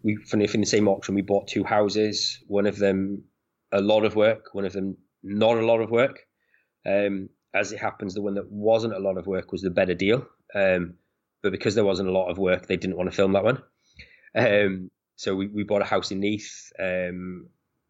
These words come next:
from memory, I think we paid forty-five for it.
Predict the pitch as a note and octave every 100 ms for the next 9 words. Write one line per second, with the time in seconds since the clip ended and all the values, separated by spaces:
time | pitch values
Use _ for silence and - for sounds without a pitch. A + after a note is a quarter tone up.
0 | _ - - G#2+ G#2 G#2+ G#2 G#2+ G#2+ A2
1 | A2 F#2+ G2+ - G2+ - G2 F#2 - -
2 | _ A2+ A2 G#2+ - A#2 - - - C3
3 | C3 C3 - - C#3+ D3 D#3 -